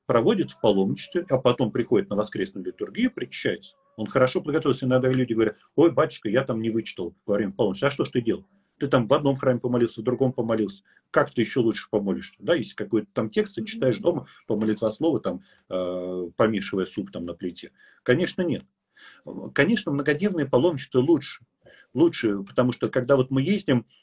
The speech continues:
вот ездили мы в Грузию, мы в-, при-, периодически, вот не вс-, не каждый раз получалось, но мы приехали на литургию, помолились на литургии спокойно, потом поехали дальше. А, тоже, э, на самом деле, э,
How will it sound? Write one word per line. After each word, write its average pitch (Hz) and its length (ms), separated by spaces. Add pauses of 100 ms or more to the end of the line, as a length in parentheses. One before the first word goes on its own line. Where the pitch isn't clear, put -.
(100)
вот 107 200
ездили 147 320
мы 107 140
в 101 60
Грузию, 98 400 (440)
мы 120 140
в-, 131 160
при-, 135 580
периодически, 139 580
вот 110 160
не 131 180
вс-, - 180
не 143 120
каждый 143 280
раз 104 180
получалось, 104 460
но 110 80
мы 113 80
приехали 180 380
на 113 100
литургию, 135 600 (480)
помолились 156 460
на 156 60
литургии 139 460
спокойно, 90 480 (520)
потом 147 280
поехали 156 360
дальше. 107 360 (420)
А, 117 160
тоже, 196 520 (200)
э, 127 140
на 143 140
самом 175 340
деле, 165 380 (260)
э, 123 680